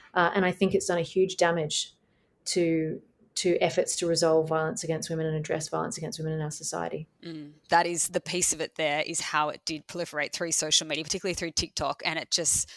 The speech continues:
Speaker 2: gathered a life of its own. And I think a lot of us in certain circles may never have even witnessed or seen the worst of that. I'm sure,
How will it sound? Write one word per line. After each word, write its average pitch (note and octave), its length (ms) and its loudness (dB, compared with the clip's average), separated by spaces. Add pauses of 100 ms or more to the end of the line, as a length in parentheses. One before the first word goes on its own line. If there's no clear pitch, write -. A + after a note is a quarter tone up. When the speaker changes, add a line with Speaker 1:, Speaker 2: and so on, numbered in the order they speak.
(160)
Speaker 2:
gathered D#3 300 2
a D3 80 -4
life D3 280 -2
of D#3+ 80 -10
its D3+ 140 -8
own. D3+ 260 -6
And E3 120 -4
I E3 60 0
think F3 200 -4
a E3+ 60 0
lot D#3+ 160 2
of D#3 80 0
us E3 160 2
in E3 80 -6
certain C#4 260 2
circles E3 420 0
may E3+ 140 -2
never E3 320 -2
have D#3 140 -6
even D3+ 340 -4 (160)
witnessed G3+ 420 0
or E3+ 80 0
seen E3+ 380 0
the D3+ 80 -6
worst D#3 380 2
of C3+ 60 -12
that. G#2+ 120 0
I'm D#3 80 -6
sure, D#3+ 240 -4